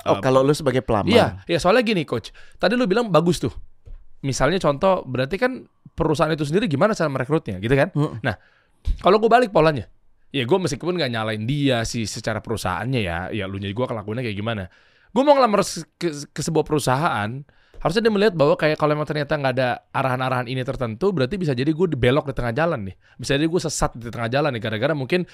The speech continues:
Speaker 2: roots and rules-nya di perusahaan itu nggak, nggak seketat, nggak sejagain, nggak serapih. Nanti yang ujung-ujungnya gue yang dipecat, sangkanya mencemari nama baik loh. Sementara ini adalah ulah perusahaan lo yang memang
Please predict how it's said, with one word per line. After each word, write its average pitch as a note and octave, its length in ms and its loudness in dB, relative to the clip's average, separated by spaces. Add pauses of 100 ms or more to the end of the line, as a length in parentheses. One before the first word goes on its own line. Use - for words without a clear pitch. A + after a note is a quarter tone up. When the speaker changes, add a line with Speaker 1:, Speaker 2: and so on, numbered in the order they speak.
(140)
Speaker 2:
roots D3+ 240 4
and C#3+ 200 -2
rules-nya D3+ 600 2
di C3+ 160 -2
perusahaan C#3 420 -2
itu G3+ 160 -2
nggak, A2+ 320 -2
nggak A2 220 -6
seketat, - 800 0 (180)
nggak A#2 240 -8
sejagain, A#2 840 0
nggak G2+ 200 -6
serapih. B2 1500 -2 (460)
Nanti D#3 200 2
yang A#3 80 6
ujung-ujungnya G#3+ 480 6
gue D#3+ 140 6
yang E3 100 4
dipecat, F3 460 6
sangkanya E3 400 0
mencemari D3 420 -2
nama B2+ 160 -2
baik C3+ 300 0
loh. A2 160 -2
Sementara A#2+ 480 0
ini F#3+ 160 -2
adalah F3+ 180 2
ulah C3+ 160 0
perusahaan B2 380 -2
lo F3 100 -2
yang E3+ 140 -2
memang F#3+ 260 -6